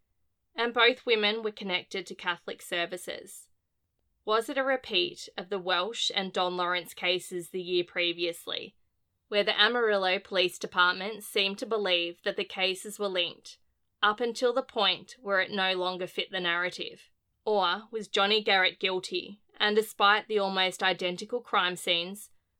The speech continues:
law enforcement were truly looking for two different perpetrators? It might be pertinent to ask the question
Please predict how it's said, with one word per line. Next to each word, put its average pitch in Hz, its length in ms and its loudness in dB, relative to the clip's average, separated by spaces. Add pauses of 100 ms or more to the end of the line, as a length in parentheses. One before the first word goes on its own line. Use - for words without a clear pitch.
(100)
law 190 220 2
enforcement 202 640 0
were 208 80 -2
truly 196 480 -2
looking 190 360 -6
for 190 120 -12
two 190 340 -4
different 180 340 -8
perpetrators? - 920 -6 (720)
It 214 140 -2
might 208 200 4
be 285 120 -2
pertinent 185 640 -2
to 190 160 -2
ask 185 240 4
the 226 80 -8
question 185 680 -2